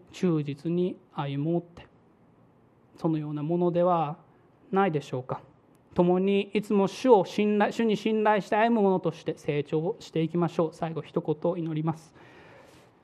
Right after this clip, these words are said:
天におられる父なる神様、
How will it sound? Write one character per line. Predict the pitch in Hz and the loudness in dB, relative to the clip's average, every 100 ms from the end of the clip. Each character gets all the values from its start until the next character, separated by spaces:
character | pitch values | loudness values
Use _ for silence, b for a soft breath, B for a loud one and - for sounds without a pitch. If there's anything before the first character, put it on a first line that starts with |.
| _ _ _ _ _ - _ _ _ _ _ _ _ _ _ _ _ _ _ _ - - _ _ - - _ _ _ _ _ _ _ _ _ b b b b b - | _ _ _ _ _ -20 _ _ _ _ _ _ _ _ _ _ _ _ _ _ -20 -20 _ _ -20 -20 _ _ _ _ _ _ _ _ _ b b b b b -2
天 | 226 | 2
に | 214 | 4
お | |
ら | 202 | 6
れ | 214 | 6
る | 190 | 4
父 | - - | 0 4
な | 180 | 4
る | 175 | 4
神 | 190 175 | 2 2
様、 | 185 190 185 | 2 2 0